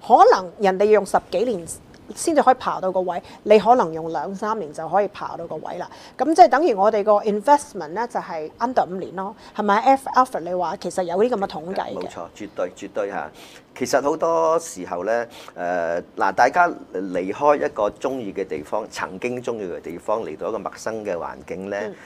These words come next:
Speaker 2: 係有一個 anxiety 㗎，係完全可以理解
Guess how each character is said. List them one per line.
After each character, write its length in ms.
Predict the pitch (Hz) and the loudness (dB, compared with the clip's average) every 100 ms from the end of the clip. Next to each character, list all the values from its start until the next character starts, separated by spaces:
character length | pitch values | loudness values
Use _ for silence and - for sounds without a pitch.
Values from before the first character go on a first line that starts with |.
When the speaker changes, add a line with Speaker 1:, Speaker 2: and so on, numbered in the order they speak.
| - - | -20 -8
Speaker 2:
係 100 | 92 | 0
有 140 | 101 | 2
一 20 | |
個 160 | 113 113 | 2 0
anxiety 880 | 95 95 - 120 113 87 - - 78 | -2 -10 -4 -2 0 -4 -8 -14 -10
㗎， 120 | 82 82 69 | -10 -10 -12
係 240 | 90 90 98 | -10 -10 -10
完 180 | 104 98 | -12 -10
全 160 | 107 | -12
可 160 | 101 120 | -6 -4
以 100 | 117 | -4
理 140 | 95 | -6
解 80 | 85 | -8